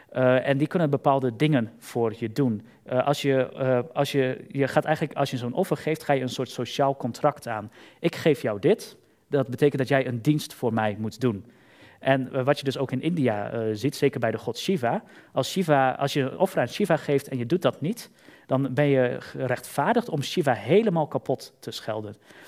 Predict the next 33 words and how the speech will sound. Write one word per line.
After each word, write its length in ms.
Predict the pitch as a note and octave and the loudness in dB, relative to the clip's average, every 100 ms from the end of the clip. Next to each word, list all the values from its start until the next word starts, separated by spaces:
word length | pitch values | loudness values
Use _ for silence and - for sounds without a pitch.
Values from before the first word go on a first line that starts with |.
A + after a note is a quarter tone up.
| - | -4
Want 280 | D3+ F#3+ - | -4 -4 -6
Shiva 280 | - G3+ | -2 2
heeft 280 | C#3 C#3 - | 2 2 0
niet 220 | C3+ G#3+ | 0 0
voldaan 500 | - D3 C3 B2+ B2 B2+ _ - | 2 0 4 2 2 -4 _ -2
aan, 260 | C#3 C#3 - | -2 -2 -2
eh, 160 | B2+ B2 | 0 0
de 140 | A#2+ | 0
belofte, 560 | A#2 C3 D3+ - B2 A2 - _ _ | 2 4 2 0 -8 -8 -10 _ _
eh, 160 | - B2 | -2 0
die 140 | A#2+ B2+ | 2 2
het 100 | - | 2
offer 340 | D#3+ - A2 | 0 -2 -8
heeft 220 | - A2 - | -10 -14 -14
gegeven. 480 | - D#3 C3+ - - - - - - | -6 -2 -2 -4 -18 -20 -20 -20 -14
Dus, 300 | - C#3 - | -4 -4 -4
ehm, 460 | - E3+ C3+ C3+ C3+ C3+ - - | -6 0 4 4 2 -4 -14 -10
ja, 140 | - D3 | -4 -4
d-, 160 | D#3+ | -4
er 60 | D3+ | -4
zijn 160 | D#3+ D#3+ | -2 2
allerlei, 400 | F#3 E3+ D3+ D3 | 4 6 4 2
eh, 140 | C#3 | 0
manieren 420 | C#3 C#3 D#3+ D#3 | 0 2 4 4
om 160 | C#3 C#3 | 2 -4
echt, 440 | - D3+ - - | -2 -4 -4 -10
eh, 220 | - C3+ - | -4 -2 0
ook 160 | D3 | -2
allerlei 360 | D3 C#3+ B2+ B2+ | 2 2 2 2
zaken 360 | C#3 B2+ B2+ | 0 0 -2
gedaan 340 | A#2 B2 C3 C#3 | -10 -2 0 0
te 120 | - | -2
krijgen. 540 | - A2+ G#2 - A2+ | -6 -6 -6 -8 -10